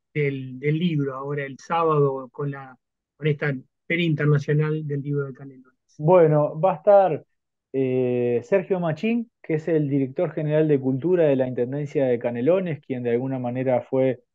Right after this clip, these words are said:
Speaker 2: eh, que apoyó, y al igual que la Intendencia de, de Montevideo y otras instituciones, este proyecto desde el momento cero. Va a estar Emiliano Fuentes Firmani, que es el editor de R G C Ediciones, que es la editorial argentina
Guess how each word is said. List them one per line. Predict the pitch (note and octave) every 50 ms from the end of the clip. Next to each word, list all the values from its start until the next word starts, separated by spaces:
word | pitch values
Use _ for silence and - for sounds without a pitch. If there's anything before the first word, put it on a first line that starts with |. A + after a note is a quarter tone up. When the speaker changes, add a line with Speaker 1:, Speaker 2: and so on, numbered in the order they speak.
| _ _ _ _
Speaker 2:
eh, | - A#2 A2+ A2+ A2 A2 A2 A2 A2 G#2+
que | - B2+
apoyó, | A#2+ B2 B2 B2 - - E3+ E3+ E3 D#3+ D3+ C#3+ C3+ - -
y | A#2+
al | A#2 A#2 A#2+
igual | B2 B2 C3+ C#3 C#3 C3+
que | B2+
la | B2+ B2
Intendencia | B2 - A#2+ A#2+ B2 C3 C3+ C3+ - C3 A#2+
de, | A#2+ A#2 A#2 A#2 A2 A2
de | A#2 A#2
Montevideo | A#2 A#2 A#2 A2+ - A#2+ A#2+ A#2+ A#2+ B2 C3+ D3 D3+ D3+ D3 C3+ B2
y | B2
otras | B2+ B2+ B2+ B2+ A2+ - -
instituciones, | A2+ - - B2 B2 A2 - - D3 C#3+ C3+ A#2+ B2
este | A#2+ - - A#2+
proyecto | - - A2 - - C3+ A#2+ B2 C3 A#2+ A2
desde | G#2+ G#2 G#2+
el | A2 A2
momento | A#2 A2+ A#2 B2 B2+ B2 A#2+ A#2
cero. | - - D3+ D3+ D#3 F3 G3+ A3 - _ _ _ _ _ _ _ _ _ _ _ - C3+
Va | C#3+ D#3 D3+
a |
estar | D#3 - _ - F3 F3+ F3 E3+ D#3+ D3+ -
Emiliano | D3 D3+ C#3+ C#3+ C#3+ D3 D3+ D#3+ F3 F3+ F3 D#3
Fuentes | D#3 - F3+ F3+ E3 D#3+ D3+ D#3
Firmani, | - D3+ C#3 C#3+ F3+ G3 G3+ G3 F#3 D#3+
que | D3 D#3+
es | D3 - - D#3+
el | D3+ D3
editor | C#3 C3+ C3 B2 - D#3 D#3+ E3 D#3 C#3+
de | C#3 C3 C3+ C#3
R | D3 D3 D3 C#3 C3+ -
G | C3+ A#2
C | - - D3 D3 C#3+ C#3 C3+ C3+ B2+ A#2+ - B2+
Ediciones, | B2 B2 A#2 - - E3+ F3+ F#3 F3 D3 -
que | - C3
es | B2+
la | C3 B2
editorial | B2 A#2 - B2 C3 C3+ C3 C3+
argentina | C3 B2 - - B2 A#2+ A#2 D#3+ D#3 D#3 D3 C#3+ C#3+